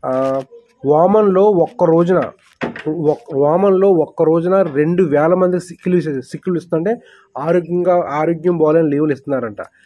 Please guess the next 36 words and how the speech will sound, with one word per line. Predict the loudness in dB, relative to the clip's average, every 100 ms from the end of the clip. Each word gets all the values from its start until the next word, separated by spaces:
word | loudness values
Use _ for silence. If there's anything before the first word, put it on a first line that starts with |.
| _ -2
నెక్స్ట్ | 0 2
ఒమన్ | 4 4 4 2 0 -2 0
ఏవియేషన్ | 2 4 2 0
అకాడమీ | -6 -4 -2 0 0
వారు, | 0 0 -4 -8 _ _ -10
అకాడమీ | -4 0 2
ఓపెన్ | 4 4 4
అయింది. | 2 2
అంటే | 0 -2 -4 _ _ _ -20 -20 -20 _ _ -6 0
ఒమన్స్‌కి | 2 4 2 0 -4 -6 -6 -8 _ _ _
ఫ్లైట్, | 0 2 2 0
ఫ్లైట్ | -2 -4 -2 0 0
నడిపే | -2 0 -2
ట్రైనింగ్ | 0 0 0
కూడా | -2 -2
స్టార్ట్ | -2 -4 -2
అయింది, | -2 -4 -6
షోహర్ | -2 0 0
పోర్ట్లో | -2 -6
స్టార్ట్ | -6 -6 -8
అయింది. | -10 -14 -20 _ -20 _ -4
నెక్స్ట్ | -4 -2 -4
ఇంకో | 0 0
విషయం | 0 -2
ఏంటంటే | -2 -2 -2
Gulf | -2 -2 -2 2 0
of, | 0 -8 -20 _ -4
Gulf | -2 0 2
of | 2
Oman | 2 2 0
సీలో | -2 -2 0 0
భారీ | -2 -4 -2 0 2
ఎత్తులో | 0 0 0
డ్రగ్స్‌ను | 0 -2 -2
స్వాధీనపరుచుకున్నారు | -4 -2 -2 -2 -4 -2 -4 -4
అధికారులు. | -4 -2 0 -2